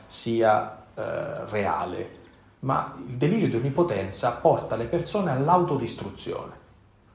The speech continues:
La libertà non è poter fare ciò che si vuole, la libertà è non avere più paura.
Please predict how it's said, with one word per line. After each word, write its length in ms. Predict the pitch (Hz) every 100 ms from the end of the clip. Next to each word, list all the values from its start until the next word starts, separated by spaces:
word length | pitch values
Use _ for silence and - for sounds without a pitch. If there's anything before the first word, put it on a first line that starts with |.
| _ _ _ _ _ _ _ _ _ _ - - -
La 100 | 143
libertà 720 | 214 170 165 - 98 98 -
non 300 | 135 139 185
è 120 | 185 98
poter 480 | - 117 - 117
fare 580 | - - 143 147 147 131
ciò 220 | - 113
che 100 | -
si 160 | 107 95
vuole, 440 | 90 85 - - -
la 100 | 127
libertà 720 | 160 156 143 139 - 95 -
è 100 | 147
non 300 | 127 131 135
avere 300 | 139 175 170
più 220 | - - 151
paura. 540 | 135 113 90 87 -